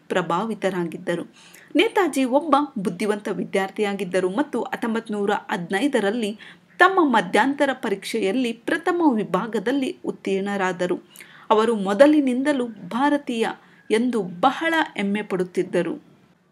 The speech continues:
ಒಮ್ಮೆ ಭಾರತೀಯರನ್ನು ಅವಮಾನಿಸಿದ್ದಕ್ಕಾಗಿ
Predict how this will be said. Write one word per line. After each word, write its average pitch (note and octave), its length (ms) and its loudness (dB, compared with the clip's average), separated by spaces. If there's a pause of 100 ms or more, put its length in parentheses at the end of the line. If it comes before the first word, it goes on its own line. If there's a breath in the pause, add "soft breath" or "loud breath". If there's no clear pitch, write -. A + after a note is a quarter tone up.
(100)
ಒಮ್ಮೆ G4 480 6
ಭಾರತೀಯರನ್ನು D4 1040 4
ಅವಮಾನಿಸಿದ್ದಕ್ಕಾಗಿ A#3 1300 0